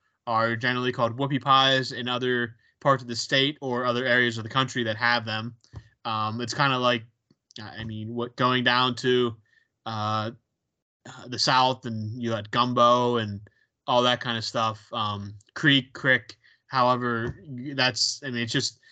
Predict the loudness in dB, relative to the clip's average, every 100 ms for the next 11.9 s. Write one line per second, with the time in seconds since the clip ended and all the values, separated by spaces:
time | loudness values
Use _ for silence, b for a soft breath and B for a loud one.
0 | b _ 0 4 4 4 2 4 4 4
1 | 2 0 0 0 -4 -4 -2 -2 0 -2
2 | 0 -2 0 -2 -2 -4 -4 -6 -8 -12
3 | _ _ _ _ -12 -8 -6 0 2 4
4 | 0 -2 0 0 2 2 2 0 0 0
5 | 0 0 0 2 4 2 0 -6 -4 -6
6 | -8 b b b -6 0 0 0 2 4
7 | 4 4 4 4 2 2 2 2 2 2
8 | 2 -2 -4 -2 -2 0 0 0 -2 -4
9 | 0 2 2 -2 b b _ 0 0 2
10 | 0 0 -4 -6 -4 -2 -2 -4 -2 0
11 | 0 -2 -2 0 2 0 -2 -4